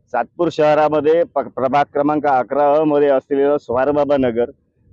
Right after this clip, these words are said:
त्याच्या लगतची असलेली कांबळेवाडी, त्याच्या लगतचं असलेलं संतोषी माता नगर, लगतचं असलेलं प्रबुद्ध नगर, या प्रबुद्ध नगर, संतोषी माता नगर, स्वारबाबा नगर आणि कांबळेवाडी याच्यात विकासाच्या नावावर दरवेळेला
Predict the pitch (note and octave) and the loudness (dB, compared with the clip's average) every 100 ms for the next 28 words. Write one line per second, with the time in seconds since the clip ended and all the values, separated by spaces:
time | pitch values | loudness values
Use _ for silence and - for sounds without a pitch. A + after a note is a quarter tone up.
0 | - B2+ D3 C#3 C#3+ D3+ - D3+ - D3+ | -8 -2 0 2 2 0 0 -2 -2 -2
1 | D#3 C#3 C3+ D3+ D3+ C3 A#2+ A#2+ - - | -2 0 0 2 2 2 -2 -6 -8 -10
2 | - - B2+ D3 C#3 D3 D3+ D#3 C#3+ B2+ | -10 -6 -2 0 2 0 0 -2 -2 -2
3 | D3 D3 C#3 C3 D#3+ D#3 D3+ C3 C3+ B2 | -2 -2 -2 -2 -2 0 0 0 -2 -2
4 | A#2 A#2+ - - - C3 C#3+ D#3+ - D3+ | -2 -4 -8 -20 -4 -2 0 0 0 -2
5 | C3+ D3 D3 D3 C#3 C#3+ E3+ C#3 C#3+ B2 | 0 0 0 0 0 0 0 0 0 0
6 | A#2+ - - _ C#3+ C#3+ D3 C#3 D#3+ D#3+ | -2 -4 -12 _ -2 0 -2 -2 -2 0
7 | D#3 C#3+ D#3+ E3 C3 - - C#3 B2+ D#3+ | 0 0 0 0 -4 -6 -6 -4 -2 -2
8 | D#3+ D#3 D3+ D3 D3 C#3+ D3 D3+ B2+ C3 | -2 -2 -2 -2 -2 0 0 -2 -2 -2
9 | C#3 D3+ D3+ D3 C#3+ C#3 D3+ D#3+ - _ | 0 0 0 0 -2 0 0 0 -4 _
10 | - - - C3 D3+ E3 E3 E3 D#3+ D3 | -20 -20 -6 -2 0 2 2 4 2 0
11 | B2+ D3 D#3+ F3+ F3 C#3+ C3 A2 _ _ | -2 -2 2 4 4 4 0 -4 _ _
12 | _ - C#3 A#2 D#3+ E3+ - D3 C#3+ E3 | _ -2 0 2 0 0 -4 -4 0 0
13 | E3+ D#3 E3 D#3 D#3 D#3 D#3+ D#3+ C3+ D#3 | 0 0 0 2 2 2 2 0 0 0
14 | D#3+ D#3 D#3 D#3 | 2 2 4 2